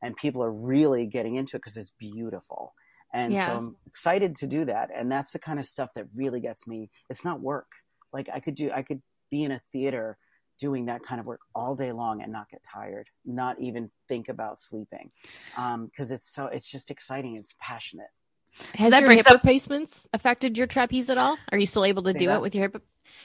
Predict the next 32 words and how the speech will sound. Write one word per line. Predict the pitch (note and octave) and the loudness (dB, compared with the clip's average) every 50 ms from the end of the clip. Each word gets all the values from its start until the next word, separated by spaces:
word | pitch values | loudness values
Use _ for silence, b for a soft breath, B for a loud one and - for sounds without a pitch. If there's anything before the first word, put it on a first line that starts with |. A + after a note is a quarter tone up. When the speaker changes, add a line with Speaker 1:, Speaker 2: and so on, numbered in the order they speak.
| B B B B B | B B B B B
Speaker 2:
And | - G3 G#3+ G#3 - | 4 4 6 6 8
Speaker 1:
Oh, | E3 | 8
Speaker 2:
with | A3 D#3+ C#3+ | 8 10 10
your | D#3+ - | 8 10
Speaker 1:
hip | - - - | 10 10 10
Speaker 2:
hip | |
Speaker 1:
replacement | C#4 - E3 - A3+ G3 - | 10 8 10 10 8 8 8
and | D#3 E3+ D#3 | 6 4 4
Speaker 2:
replacements? | E3 D#3 D3+ | 4 4 4
Speaker 1:
trapeze. | - D#3+ D#3 C#3+ B2+ - | 4 2 2 2 0 0
Good | _ - F#3+ | _ 2 2
Speaker 2:
Yeah. | F#3 - - F#3 F#3 G3+ D3+ D3+ | 2 4 2 4 4 4 4 2
Speaker 1:
question. | D#3 C3 A#2 G2+ G2 G2 - _ | 0 -2 -4 -4 -8 -10 -12 _
In | - D#3 E3+ E3 | -2 0 0 0
theory, | C#3+ - - D#3 D3+ D#3 E3 F3 F#3 | -2 0 0 2 2 2 2 2 2
no. | E3 C3+ A2+ A2 A#2 D3 E3 E3 _ _ _ _ _ _ _ _ | 2 0 0 0 -2 -2 -6 -10 _ _ _ _ _ _ _ _
Um, | B2+ B2+ B2 B2 B2+ | -2 -2 0 -2 -2
in | C3 C3 | -4 -6
theory, | B2+ - C3 B2 B2+ B2+ B2+ B2 A#2+ A#2 - | -4 -2 0 0 2 2 2 0 -2 -2 -2
I | - A2+ G#2+ A2 A2+ A2 | -2 0 0 0 -2 -4
won't | A2 G#2+ A2 A#2 A2+ - | -6 -4 -4 -6 -6 -6
be | A2+ A2 | -8 -8
able | A2 G#2+ G#2 | -8 -10 -12
to | - - | -14 -8
work | A#2 A#2 A2+ G#2 _ | -6 -6 -6 -6 _
at | A2 | -14
the | _ G#2 | _ -12
intensity | G#2+ G2+ G2 - - G2+ F#2 - - G#2 G2+ G2 | -12 -12 -14 -14 -14 -12 -12 -12 -12 -12 -12 -12
that | F#2+ G2+ G2 | -12 -12 -12
I'm | G2 G2+ G#2 | -12 -12 -10
used | G2+ G#2+ G#2 - - - | -12 -12 -12 -12 -12 -10
to. | C#3+ C#3 C#3+ D3+ | -8 -8 -8 -8